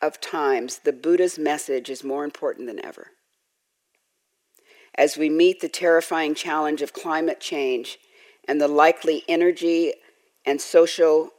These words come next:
revolutions it will initiate, we will be thrust into, into devastating and exhilarating realities."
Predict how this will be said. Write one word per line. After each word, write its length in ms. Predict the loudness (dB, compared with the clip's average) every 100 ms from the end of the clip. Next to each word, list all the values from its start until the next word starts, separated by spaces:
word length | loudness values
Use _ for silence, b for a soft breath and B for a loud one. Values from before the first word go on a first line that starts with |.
| _ 2
revolutions 800 | 4 6 4 0 -2 -4 -4 -4
it 160 | -4
will 160 | -2 -2
initiate, 680 | -2 -4 -4 -4 -4 -6 -14 _ _ _ _ _ _ _ -8
we 120 | -4
will 140 | -2
be 140 | -2 -6
thrust 580 | -8 2 4 4 0 -6
into, 280 | -4 -6 -14 _ _ _ _ _ -6
into 280 | -4 -6
devastating 800 | -2 4 4 2 0 2 2 0
and 100 | -4
exhilarating 640 | -6 -4 -2 -2 -2 -2 -4
realities." 720 | -6 -6 -8 -12 -16 -20 -20